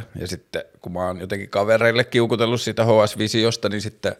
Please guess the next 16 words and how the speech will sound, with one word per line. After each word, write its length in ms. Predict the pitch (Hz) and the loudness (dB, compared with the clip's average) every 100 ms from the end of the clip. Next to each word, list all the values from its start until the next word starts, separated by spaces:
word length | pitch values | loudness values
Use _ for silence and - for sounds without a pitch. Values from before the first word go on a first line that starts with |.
| - - - - 104 | -16 -20 -18 -10 0
mä 80 | |
oon 80 | 104 | 4
käyttänyt 380 | 95 - 95 98 | 4 4 0 2
esimerkkinä 600 | 104 113 110 107 - 101 | 2 4 2 2 0 0
semmoista 320 | 107 101 104 | 0 -2 -2
keksimääni 600 | 101 104 - 110 110 110 104 | 0 0 2 2 4 4 2
otsikkoa, 520 | 110 - 107 - 104 | -2 -2 -6 4 4
että 120 | 101 | 4
näin 300 | 101 104 101 - _ _ _ _ _ _ - | 4 4 2 -6 _ _ _ _ _ _ 0
kolminkertaistat 1000 | 113 101 104 104 107 113 113 117 113 107 | 4 4 2 0 2 2 4 4 2 -2
isäsi 380 | 107 110 104 85 | 2 4 4 4
omaisuuden 800 | 107 104 107 104 101 107 110 107 | 2 4 4 4 2 2 2 2
bitcoineilla, 840 | 107 - 98 98 101 104 104 113 - - - | 0 -2 4 4 6 4 6 4 2 -16 -6
mutta, 520 | 107 - - 107 110 - - - - - - _ - 120 | -4 -4 2 6 6 4 -18 -18 -18 -18 -20 _ 2 8
ähm, 320 | 120 123 123 107 - - - _ _ _ _ _ _ _ _ _ - _ | 10 10 6 2 -6 -20 -20 _ _ _ _ _ _ _ _ _ -20 _
H 60 | - | 6